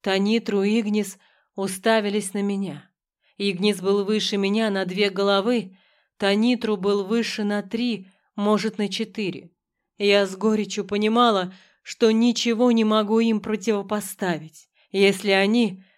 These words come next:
решат убить меня. «Её нельзя отпускать», сказал Танитру на этот раз человеческим голосом.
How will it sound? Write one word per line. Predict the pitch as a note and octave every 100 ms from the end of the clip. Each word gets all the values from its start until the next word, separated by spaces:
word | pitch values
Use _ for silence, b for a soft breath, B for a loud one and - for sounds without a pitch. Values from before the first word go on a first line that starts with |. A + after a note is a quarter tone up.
| B -
решат | G3 G3 - G#3 G3
убить | G3 F#3+ F#3
меня. | F3+ D#3 D#3 C#3+ _ _ _ _ _ _ _
«Её | E3 F3 G3+ G#3 A#3
нельзя | A3 G#3 F3+ A3
отпускать», | G#3+ - G#3+ F#3 - G3+ F#3 - _ _ _ _ _ _ _
сказал | - - F3 F3+ F3
Танитру | F3+ F3 A3+ G3+ F3 b b b b
на | G3 G3+ G3+
этот | G3+ F#3+
раз | G#3+ A3 G#3
человеческим | - G3+ F#3+ G#3 F#3+ F3+ - G3
голосом. | G3 F#3 D#3 - - -